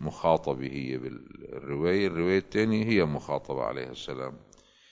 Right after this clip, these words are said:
الرواية الثالثة بنفس المعنى: "رضا فاطمة من رضاي وسخطها من سخطي". الرسول صلى الله عليه وسلم بيقول طبيعي إنه ما يرضي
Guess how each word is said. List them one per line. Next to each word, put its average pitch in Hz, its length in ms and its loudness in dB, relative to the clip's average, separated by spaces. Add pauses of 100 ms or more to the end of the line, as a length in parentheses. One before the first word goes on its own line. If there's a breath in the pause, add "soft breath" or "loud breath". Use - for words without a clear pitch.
(460 soft breath)
الرواية 147 440 10
الثالثة 160 560 8
بنفس 156 380 6
المعنى: 147 560 8
"رضا 151 380 10
فاطمة 151 760 8
من 135 260 4
رضاي 117 960 8 (360)
وسخطها 107 1000 2
من 85 220 2
سخطي". - 560 -2
الرسول 76 640 -2
صلى 64 240 -6
الله 65 280 -6
عليه - 280 -10
وسلم 71 440 -6
بيقول 101 500 4 (1000 soft breath)
طبيعي 104 560 10
إنه 101 460 6
ما 107 240 6
يرضي 90 760 8